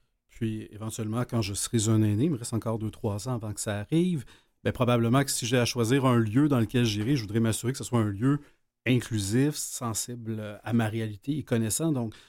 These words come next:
donc j'invite, euh, effectivement, moi aussi, là, les, euh, les résidences privées à, à, à se joindre, euh, et à bénéficier de cette formation-là qui me semble f-, ben, fort pertinente et nécessaire,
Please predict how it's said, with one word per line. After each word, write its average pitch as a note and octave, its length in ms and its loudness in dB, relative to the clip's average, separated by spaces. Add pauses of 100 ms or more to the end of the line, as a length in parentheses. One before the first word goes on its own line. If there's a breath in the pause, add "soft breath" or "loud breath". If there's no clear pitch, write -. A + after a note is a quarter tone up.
(160 loud breath)
donc G#2 140 -6
j'invite, A2+ 560 2
euh, G#2+ 160 0
effectivement, A2+ 560 -4
moi A#2+ 140 -2
aussi, - 280 -10
là, C3 220 -10
les, G2 240 -14
euh, F2+ 180 -20
les G#2 80 -16
résidences G#2+ 400 -2
privées A#2+ 460 -2
à, F#2+ 200 -14 (380 soft breath)
à, G2 340 -12
à G#2 60 -8
se G#2+ 180 -8
joindre, A2 540 -2
euh, G2 320 -12
et A2 100 -12
à G#2 60 -8
bénéficier G#2+ 380 -4
de - 60 -12
cette A#2+ 140 -14
formation-là G#2 580 -8
qui - 180 -16
me G2 60 -6
semble G#2+ 320 -10
f-, - 320 -20
ben, G2 220 -16 (540)
fort B2+ 480 0 (120)
pertinente B2+ 680 -2
et A#2+ 100 4
nécessaire, G#2+ 680 -2